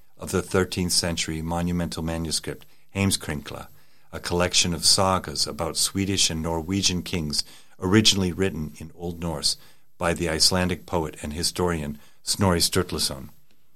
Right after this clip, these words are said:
eleven seventy-nine to twelve forty-one. Already a linguist of impressive skill, he decided to turn his attention to learning Icelandic. However, none of the school's teachers knew Icelandic,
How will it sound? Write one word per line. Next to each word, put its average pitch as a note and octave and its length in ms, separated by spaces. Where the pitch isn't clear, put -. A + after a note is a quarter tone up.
eleven F2 340
seventy-nine D#2 800
to - 100
twelve D2+ 360
forty-one. D2 600
Already D3 380
a B2+ 60
linguist A#2 480
of E2+ 120
impressive F2 540
skill, D#2 460
he A2+ 160
decided C3 520
to G2+ 120
turn A2+ 240
his G2+ 200
attention G2 480
to - 120
learning F#2 420
Icelandic. G2 720
However, G#2+ 460
none C#3+ 200
of C3 100
the A2+ 80
school's G#2 440
teachers A2+ 460
knew D3 240
Icelandic, C#2+ 640